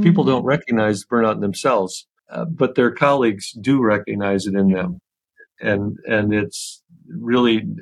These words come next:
Speaker 1: dramatic, um, kind of finding. But how do we recognize it? Well, burnout has three major characteristics. The first is demoralization. And that is that inner experience of, "I can't,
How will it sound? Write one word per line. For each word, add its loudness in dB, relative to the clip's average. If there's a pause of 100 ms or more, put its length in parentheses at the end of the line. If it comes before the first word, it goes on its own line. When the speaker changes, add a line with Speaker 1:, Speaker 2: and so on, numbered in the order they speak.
(120)
Speaker 1:
dramatic, 0 (180)
um, -4 (340)
kind 0
of -4
finding. -2 (800)
But -8 (220)
how 2
do 0
we 4
recognize -2
it? -10
Well, 0 (480)
burnout 6
has 0
three -6
major -2
characteristics. -4
The -18
first -2
is -4 (460)
demoralization. 0
And -4 (100)
that 0
is 2
that 0
inner 0
experience -4
of, -2
"I 0
can't, -2